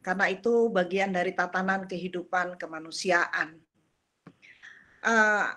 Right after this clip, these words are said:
ada empat isu di dalam situasi pandemi ini. Ada empat isu utama yang umumnya juga dijumpai di berbagai negara.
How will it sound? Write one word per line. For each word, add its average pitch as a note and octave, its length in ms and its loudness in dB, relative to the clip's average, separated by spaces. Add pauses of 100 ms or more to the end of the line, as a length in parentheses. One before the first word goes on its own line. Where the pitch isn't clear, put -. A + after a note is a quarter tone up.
(140)
ada B3+ 320 4
empat C4 320 0
isu A3+ 560 -2
di F#3 160 -6
dalam F#3+ 400 2
situasi F#3 560 -6
pandemi F3 560 -4
ini. E3+ 320 -6
Ada G#3 240 -4
empat G#3 240 -8
isu F#3+ 240 -10
utama G3+ 400 -2
yang G#3 240 0
umumnya G#3 400 -4
juga F#3 240 -4
dijumpai F3+ 560 -4
di G3 160 -12
berbagai E3+ 480 -2
negara. E3+ 560 -4